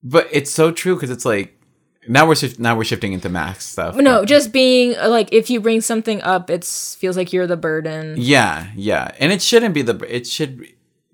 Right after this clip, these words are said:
Speaker 1: other people should eventually let someone be like,
Speaker 2: They should
Speaker 1: "Okay."
Speaker 2: go out of their way to make it, like, a quote-unquote safe space. I
Speaker 1: Or
Speaker 2: know that's, like, a big phrase, yes, but, like,
Speaker 1: Buzzword.
Speaker 2: Yeah, buzzword phrase, but, like, it should be safe and comfortable for everyone. If you and I work there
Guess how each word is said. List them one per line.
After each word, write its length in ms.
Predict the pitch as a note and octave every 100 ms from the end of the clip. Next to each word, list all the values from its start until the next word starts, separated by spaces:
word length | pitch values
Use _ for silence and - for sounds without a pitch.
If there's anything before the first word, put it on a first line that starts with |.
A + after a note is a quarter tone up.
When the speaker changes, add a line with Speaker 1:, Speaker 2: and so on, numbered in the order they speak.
| _ _
Speaker 1:
other 280 | C#3+ F3+ A#3
people 600 | G3+ G3 F#3 F3+ F3 D#3+
should 380 | - D3 C3 - _ _ -
eventually 420 | D#3+ D3 D#3+ F#3
let 120 | E3+
someone 200 | D3+ C#3+
be 60 | C3
like, 80 | B2+
Speaker 2:
They 100 | C#4
should 180 | C#4 F#4+
Speaker 1:
"Okay." 20 |
Speaker 2:
go 120 | C4 C4+
out 100 | D4
of 60 |
their 100 | C#4+
way 140 | C4 A#3+
to 80 |
make 240 | A#3 G#3 A3+
it, 260 | A3 - -
like, 360 | G3 F#3 F3 -
a 200 | G3 F#3
quote-unquote 500 | F#3 E3+ F3 F#3 F3
safe 240 | - D3+ E3+
space. 380 | - E3+ E3 G3+
I 40 |
Speaker 1:
Or 160 | A#3+ A#3
Speaker 2:
know 60 | G3+
that's, 180 | F#3
like, 160 | G3 F#3
a 60 | F3+
big 280 | F3 E3+
phrase, 460 | - - F3+ E3+ E3
yes, 320 | F3 E3+ E3
but, 200 | - F#3+
like, 100 | F#3
Speaker 1:
Buzzword. 400 | C#3 B2+ A#2+ F#2 - _ -
Speaker 2:
Yeah, 260 | F#3+ E3
buzzword 400 | E3 F3+ F3+ G3+
phrase, 320 | G3 G#3 G3 F3+
but, 120 | G#3+
like, 260 | G#3 F#3+ -
it 140 | G#3+
should 180 | - C#4
be 120 | C#4+
safe 340 | C4+ - B3 B3
and 160 | A#3 A3
comfortable 460 | A3 A#3 B3+ A3
for 220 | G#3 G#3+ -
everyone. 480 | G3+ A3+ G3 E3+ - - -
If 160 | A3
you 200 | G#3+ C4
and 80 | D#4
I 120 | D#4
work 420 | C4 E3+ G#3+ -
there 440 | - C#4+ D4+ D#4+